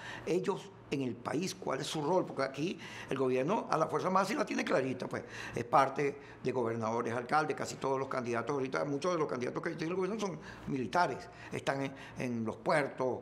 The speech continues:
en donde hay plática están los militares, los, los puso allí el gobierno, los puso Chávez, porque Chávez después del once de abril se dio cuenta,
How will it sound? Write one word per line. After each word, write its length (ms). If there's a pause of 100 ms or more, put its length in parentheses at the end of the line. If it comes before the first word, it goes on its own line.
(340)
en 100
donde 220
hay 60
plática 340
están 160
los 80
militares, 360 (140)
los, 260
los 120
puso 300
allí 140
el 80
gobierno, 400
los 100
puso 220
Chávez, 240 (280)
porque 180
Chávez 240
después 260
del 140
once 260
de 100
abril 440 (380)
se 120
dio 160
cuenta, 480